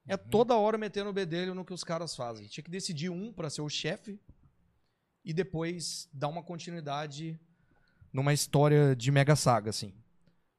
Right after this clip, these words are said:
Speaker 1: Porque não tem jeito, cara. Eu rezo pra Sony, Paramount, DreamWorks, qualquer uma, comprar a D C da,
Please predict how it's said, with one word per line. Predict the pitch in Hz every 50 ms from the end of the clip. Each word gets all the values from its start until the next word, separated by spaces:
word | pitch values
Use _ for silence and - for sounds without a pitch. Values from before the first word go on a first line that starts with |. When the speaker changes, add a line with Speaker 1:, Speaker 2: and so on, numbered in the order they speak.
| _
Speaker 1:
Porque | - 143 147 147 - - 156 151 156 151 151
não | 151 160 180
tem | 180 170 - - 180 202 196
jeito, | 139 120 143 147 139 -
cara. | - - 98 85 - 127 -
Eu | 113 131 151
rezo | 139 120 123 143 170 190 165 143
pra | - 160 151 127
Sony, | - - - - - 135 139 165 170 156 123 104
Paramount, | - _ - 131 139 143 123 113 110 113 127 151 147 123 107 - - 110
DreamWorks, | 110 131 147 147 135 120 104 120 135 131 123 - -
qualquer | - - 147 139 - 208 202
uma, | 156 151 170 180 151 - - _ _ _ _ _
comprar | - 175 175 151 - - 160 165 175 175 175 175 170 165
a | 160
D | 151 170 160
C | - - - 156 156
da, | 156 170 165 160 160